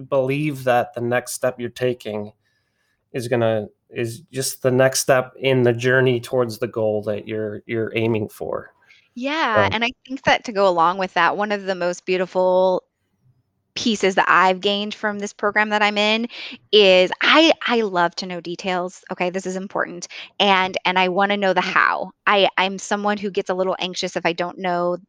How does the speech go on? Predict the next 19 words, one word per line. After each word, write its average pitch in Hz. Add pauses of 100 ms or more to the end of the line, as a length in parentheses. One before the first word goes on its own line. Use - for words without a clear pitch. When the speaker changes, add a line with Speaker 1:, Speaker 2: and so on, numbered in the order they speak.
(120)
Speaker 2:
the 190
path -
forward 180
and 185
the 180
how 180
that 180
we're 185
gonna 175
get 165
there, 220
right? 196 (100)
Speaker 1:
Yeah. 147
Speaker 2:
And 208 (140)
so -
I'm 214
the 220
kind 214
of, 190